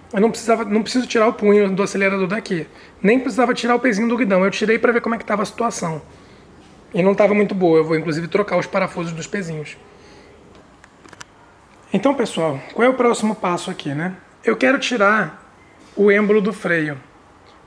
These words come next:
né? Seria só tirar esses dois parafusos, botar uma, um potinho aqui pra não vazar fluido, tirar isso aqui, tirei fora, beleza, tiraria isso aqui daqui.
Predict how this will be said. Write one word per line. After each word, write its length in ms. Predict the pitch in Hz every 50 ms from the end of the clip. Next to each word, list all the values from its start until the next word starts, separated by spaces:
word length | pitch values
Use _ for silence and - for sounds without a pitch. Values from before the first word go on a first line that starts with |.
| -
né? 280 | - 165 170 190 185 180 -
Seria 300 | - - 247 233 233 -
só 140 | - 240 247
tirar 220 | - 220 214 202
esses 180 | 185 - 190 185
dois 180 | 170 175 156 -
parafusos, 800 | - 202 208 170 175 - 208 220 262 294 294 277 294 285 -
botar 420 | - 208 214 226 220 - 208 202 202
uma, 420 | 196 190 180 175 165 156 147 147 - - - - - - - - - - - - - _ _ _ _ _ _ -
um 160 | - 190 180 175
potinho 460 | 196 208 196 196 - - 196 190 190
aqui 200 | 170 - - 190
pra 180 | 190 180 175
não 120 | 175 175 165
vazar 320 | 175 180 160 170 180 185
fluido, 400 | 185 - 196 233 277 294 294 269
tirar 340 | - - - 226 185 175 175
isso 160 | 175 - 240
aqui, 380 | 240 - - 233 254 302 320 311 - - - - - - - -
tirei 280 | - - 247 220 233 240
fora, 440 | - - 233 226 233 254 285 294 285 - - - -
beleza, 480 | 269 262 254 240 226 240 247 247 262 254 - - - -
tiraria 340 | - - 254 233 233 226 226
isso 120 | 196 - 214
aqui 100 | - 208
daqui. 340 | 220 240 - - - 143